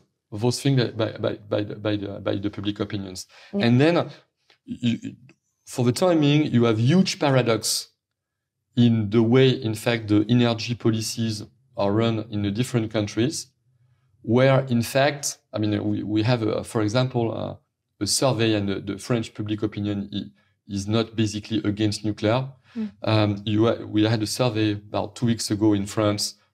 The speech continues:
Speaker 1: regarding nuclear acceptance, a-, and there, um, one of the question was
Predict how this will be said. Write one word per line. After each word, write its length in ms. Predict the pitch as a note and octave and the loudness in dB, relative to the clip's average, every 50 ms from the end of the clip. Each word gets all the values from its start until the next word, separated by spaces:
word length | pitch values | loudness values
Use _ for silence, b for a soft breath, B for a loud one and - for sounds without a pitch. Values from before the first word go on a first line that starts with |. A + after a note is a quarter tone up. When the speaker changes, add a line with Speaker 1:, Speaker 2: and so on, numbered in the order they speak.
| _ | _
Speaker 1:
regarding 400 | - G#2+ G2+ G2+ G2 G2 G2+ G2+ | -2 0 0 0 0 0 -2 0
nuclear 360 | G#2 A2+ B2+ C3 C3+ C3 A#2 A2 | 2 2 2 2 2 2 2 2
acceptance, 760 | A2 G#2+ - - - A#2+ - - D3 D3 D3 - - - - _ _ b b b b b b b b b | 2 0 -2 -2 -4 -2 0 0 0 2 0 0 -4 -8 -10 _ _ b b b b b b b b b
a-, 240 | - - - - - | -4 -4 -4 -2 0
and 260 | A#2 A2 A2 A2 A2 | 2 2 2 2 4
there, 200 | G#2 G#2 G#2 G2+ | 4 4 4 4
um, 340 | G2+ G2+ G2 G2 G2 G2+ G2+ - _ _ _ _ _ _ _ _ _ _ _ _ _ _ _ _ _ | 4 2 0 0 -2 -4 -8 -14 _ _ _ _ _ _ _ _ _ _ _ _ _ _ _ _ _
one 200 | - B2+ C#3+ C#3+ | 2 2 4 4
of 100 | B2+ - | 4 2
the 80 | - G#2+ | 0 0
question 520 | - C#3+ C#3 C3+ C#3 - C3 B2 A#2+ A2 | 2 2 2 2 2 2 2 2 2 0
was 480 | G#2+ A2 A2 A2 A2 G#2 G#2 - - | 0 2 4 4 2 2 -2 -6 -10